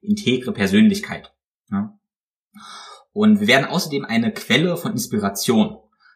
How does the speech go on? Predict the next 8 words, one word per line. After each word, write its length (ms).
Dadurch, 240
dass 180
wir 300
Gesundheit 320
und 80
Leistungsfähigkeit 960
wirklich 720
verkörpern, 720